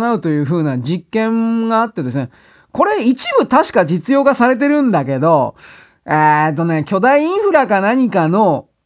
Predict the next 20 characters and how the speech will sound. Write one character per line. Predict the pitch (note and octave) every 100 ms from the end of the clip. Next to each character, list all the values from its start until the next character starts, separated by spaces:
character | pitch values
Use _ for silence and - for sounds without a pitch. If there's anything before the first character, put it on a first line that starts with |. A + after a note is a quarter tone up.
| _
あ | C3 D3
の、 | D#3
情 | D#3+ G#3
報 | G#3+ -
通 | B3+ B3
信 | - B3 B3 B3 B3 - _ _ _ _ _ _ _ _ -
シ | - C4
ス | -
テ | G#3
ム | F3+
じ | E3
ゃ | E3
な | E3+
か | E3
っ | -
た | C3+
か |
な。 | C3+ B2+ B2 -
た |
だ、 | E3